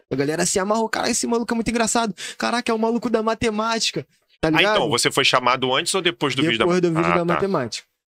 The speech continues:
Speaker 1: E aí o, o Marcos Castro me chamou pela segunda vez. Aí a segunda vez, a final foi eu e Bira. Eu ganhei e tal.
Speaker 2: Ah, tu ganhou do Bira?
Speaker 1: Ganhei do Bira.
Speaker 2: <laughs>
Speaker 1: Mas,
Speaker 2: Pô.
Speaker 1: irmão,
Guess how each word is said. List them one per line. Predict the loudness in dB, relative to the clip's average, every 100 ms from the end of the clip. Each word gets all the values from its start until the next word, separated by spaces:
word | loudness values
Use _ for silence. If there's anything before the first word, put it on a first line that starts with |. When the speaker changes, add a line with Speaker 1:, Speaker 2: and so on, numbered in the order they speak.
| _ -2
Speaker 1:
E | 0
aí | 2 2
o, | 2 0
o | 0 0 0
Marcos | 0 -2 -2
Castro | -2 0
me | 0
chamou | 0 -2
pela | -2 -2
segunda | 0 0 0
vez. | 0 0
Aí | 0 0
a |
segunda | 0 0 0
vez, | 2 0 0
a | -2
final | 0 0 2
foi | 2 2
eu | 2
e |
Bira. | 2 0 2 0
Eu | 0
ganhei | 0 0 2 0 -2
e |
tal. | -2 -2 0
Speaker 2:
Ah, |
tu | 0 0
ganhou | 0
do | 2
Bira? | 2 2 0
Speaker 1:
Ganhei | -2 -2
do | 2
Bira. | 2 0 -4
Speaker 2:
<laughs> | -6 -2
Speaker 1:
Mas, | 0
Speaker 2:
Pô. | 2
Speaker 1:
irmão, | 2 0